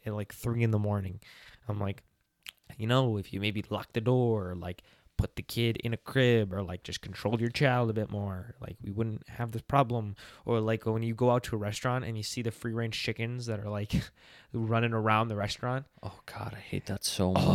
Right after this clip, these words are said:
Speaker 2: much.
Speaker 1: and the parents are just standing there like, "Yeah, you have to deal with my kids now."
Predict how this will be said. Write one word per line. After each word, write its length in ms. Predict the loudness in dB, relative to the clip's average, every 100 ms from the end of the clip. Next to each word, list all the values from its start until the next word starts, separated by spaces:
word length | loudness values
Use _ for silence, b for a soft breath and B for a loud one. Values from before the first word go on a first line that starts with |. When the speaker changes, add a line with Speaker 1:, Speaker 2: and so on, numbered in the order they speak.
| 6
Speaker 2:
much. 180 | 6 6
Speaker 1:
and 180 | 4 4
the 120 | 0
parents 280 | 2 0 0
are 40 |
just 160 | -2 0
standing 180 | 0 0
there 160 | -2
like, 240 | -4 -6 -2
"Yeah, 360 | 0 2 -2 -6 b b b
you 140 | 2
have 100 | 4
to 80 | 4
deal 160 | 4 4
with 80 | 4
my 120 | -2
kids 340 | -2 0 0 0
now." 360 | -4 -4 -8